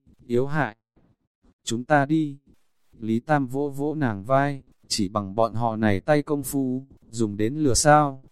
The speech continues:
Chúng ta đến cảm ơn Diệp gia muội tử, không nhớ trước ngại còn ước lượng nhớ kỹ chúng ta. Tôn nương tử nhìn nhìn còn vựng ở một bên Vương Tài, cùng hắn mì sợi giống nhau tay, mặt lại trắng,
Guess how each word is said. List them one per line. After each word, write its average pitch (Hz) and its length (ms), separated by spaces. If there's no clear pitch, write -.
Chúng 120 200
ta 139 220
đến 120 240
cảm 120 260
ơn 139 200
Diệp 120 220
gia 135 260
muội 127 220
tử, 104 280
không 143 300
nhớ 120 180
trước 170 240
ngại 139 240
còn 104 240
ước 175 180
lượng 117 260
nhớ 113 240
kỹ 95 180
chúng 113 200
ta. 143 380
Tôn 143 240
nương 147 220
tử 110 200
nhìn 101 300
nhìn 101 260
còn 101 260
vựng 107 220
ở 98 140
một 104 240
bên 143 220
Vương 143 260
Tài, 98 420
cùng 104 220
hắn 117 260
mì 135 140
sợi 110 260
giống 117 260
nhau 147 180
tay, 151 400
mặt 113 240
lại 113 220
trắng, 113 380